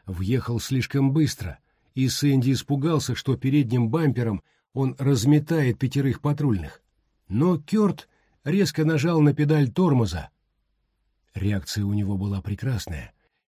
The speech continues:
и Шеви застыл, чуть клюнув носом.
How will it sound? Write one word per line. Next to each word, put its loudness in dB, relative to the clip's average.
и 0
Шеви 0
застыл, 0
чуть -6
клюнув -2
носом. -6